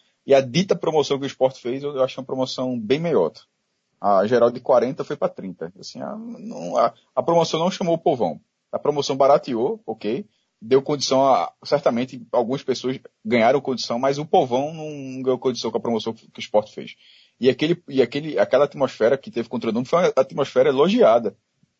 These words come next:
que o Sport construiu naquele jogo. Foi um jogo onde a torcida pressionou bastante e, e isso é muito, era muito importante, era muito, era muito bom valorizar isso.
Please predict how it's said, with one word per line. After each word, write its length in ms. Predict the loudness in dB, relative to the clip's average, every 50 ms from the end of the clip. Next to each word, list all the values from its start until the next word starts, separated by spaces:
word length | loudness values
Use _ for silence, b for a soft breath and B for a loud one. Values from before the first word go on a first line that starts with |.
| _ _ _
que 80 | -8 -8
o 40 |
Sport 320 | -8 -4 0 0 0 0 0
construiu 300 | -6 -8 -6 -6 -6 -6
naquele 260 | -4 -4 -4 -4 -6
jogo. 340 | -6 -6 -6 -8 -8 -10 -12
Foi 140 | -8 -6 -4
um 60 | 0
jogo 320 | 2 2 2 2 -4 -8 -8 -2
onde 120 | 0 0 0
a 40 |
torcida 240 | 0 -2 -2 -2 0
pressionou 380 | 2 2 2 2 0 0 0 2
bastante 560 | 2 2 0 0 -2 -2 -2 -2 -2 -4 -8
e, 120 | -8 -8
e 280 | -8 -10 -10 -10 -6 -6
isso 160 | -6 -4 -4
é 40 | -2
muito, 220 | 0 0 -2 -2 -6 _ _ 6
era 140 | 6 6
muito 220 | 6 6 0 -4 -2
importante, 380 | _ -2 -2 0 0 2 4
era 120 | 4 4 4
muito, 220 | 4 0 0 2
era 120 | 2 2 2
muito 200 | 0 -2 -2 -2
bom 120 | 0 2
valorizar 400 | 4 2 2 2 0 0 -2 -2
isso. 180 | -2 -6 -10